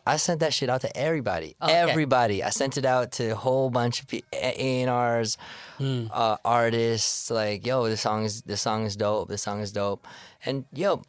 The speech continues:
Speaker 1: sometimes you're hot and sometimes you're not. And when you're not hot, uh, when there's no, s-, you know, I don't really stay in the scene like that. Um, you know, when there's no buzz about you,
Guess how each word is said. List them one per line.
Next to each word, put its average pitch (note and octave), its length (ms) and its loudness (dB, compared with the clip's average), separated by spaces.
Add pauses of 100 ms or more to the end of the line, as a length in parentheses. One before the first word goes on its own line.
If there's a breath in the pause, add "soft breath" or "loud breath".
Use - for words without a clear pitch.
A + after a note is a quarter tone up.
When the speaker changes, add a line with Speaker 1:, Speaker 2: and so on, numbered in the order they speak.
Speaker 1:
sometimes F3 380 0
you're E3 100 2
hot C3+ 280 2
and A#2+ 100 -4
sometimes A#2+ 460 -2
you're G#2+ 80 -2
not. G#2 300 -2
And G#2 120 -4
when A2+ 120 0
you're B2 80 2 (240)
not A2+ 180 0
hot, A2 440 0 (260)
uh, G#2+ 80 -2
when G#2+ 240 0
there's G#2+ 220 -2
no, A#2 180 0
s-, - 400 -2 (260)
you A#2+ 160 -6
know, A#2 140 2
I B2+ 160 0
don't B2+ 300 0
really A#2+ 200 -2
stay A2+ 280 -2
in A2 80 -2
the A2 60 -4
scene C3 340 -4
like A#2+ 180 -4
that. G#2+ 300 -2 (560 loud breath)
Um, A2 580 -4 (160)
you C3+ 120 -8
know, D3 120 2
when C#3 80 2
there's B2+ 140 0
no C#3 120 0
buzz D3 300 0
about B2 460 0
you, B2 440 -4